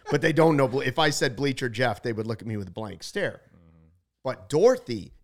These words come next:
Speaker 1: is someone that every Cubs fan from, like, mid eighties to at least two thousand and beyond, if you said,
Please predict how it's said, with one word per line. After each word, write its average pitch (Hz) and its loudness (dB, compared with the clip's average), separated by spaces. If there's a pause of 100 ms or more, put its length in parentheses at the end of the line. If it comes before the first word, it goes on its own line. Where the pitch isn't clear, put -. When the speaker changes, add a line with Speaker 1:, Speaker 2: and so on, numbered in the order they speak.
Speaker 1:
is 143 -4
someone 135 -2
that 127 -4
every 226 -2
Cubs 175 -4
fan 120 -4 (260)
from, 131 -10
like, 113 -6
mid 165 -2
eighties 175 -4 (140)
to 143 -4
at 127 -4
least 160 -4
two 143 -6
thousand 123 -4
and 107 -6
beyond, 117 -2 (840)
if 135 -10
you 139 -6
said, 127 -4